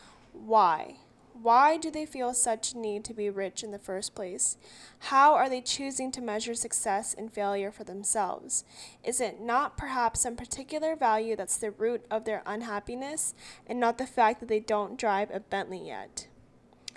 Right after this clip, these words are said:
Much of the advice out there operates on a shallow level of simply trying to make people feel good in the short term, while the real long-term problems never get solved.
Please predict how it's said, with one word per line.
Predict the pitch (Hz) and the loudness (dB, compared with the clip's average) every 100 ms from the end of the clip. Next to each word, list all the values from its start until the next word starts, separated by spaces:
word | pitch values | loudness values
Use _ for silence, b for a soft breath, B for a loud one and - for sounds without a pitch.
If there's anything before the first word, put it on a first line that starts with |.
| - | -16
Much | - 269 320 | 0 2 2
of | 392 | 2
the | 403 | 2
advice | 311 247 254 | 4 4 4
out | 233 - | 0 2
there | 214 - | 0 4
operates | 202 214 226 214 214 | 2 2 0 0 -2
on | 202 | -6
a | 220 | -4
shallow | - - 220 220 226 233 | -6 2 4 4 4 0
level | 214 214 202 202 196 | 0 0 0 0 -4
of | - | -2
simply | - 214 208 214 | -4 -4 -4 -6
trying | 202 - 208 | -6 -8 -6
to | 208 | -6
make | 190 180 - | -6 -8 -10
people | 214 196 | -12 -12
feel | - 196 180 | -8 -6 -4
good | 180 175 196 B B B | -6 -8 -10 B B B
in | 196 | -8
the | 190 | -6
short | - 190 135 - | -4 -4 -4 -6
term, | 202 175 240 - B B B | -14 -14 -18 -20 B B B
while | - 226 247 | 4 8 8
the | 247 | 6
real | 240 262 311 | 4 4 6
long-term | 254 247 254 - 214 226 | 6 4 2 -2 -4 -2
problems | 226 190 190 196 214 - | 0 0 -2 -4 -4 -6
never | 214 202 190 190 | -4 -2 0 0
get | 185 165 | 0 4
solved. | - 175 151 - - | 4 4 -2 -8 -14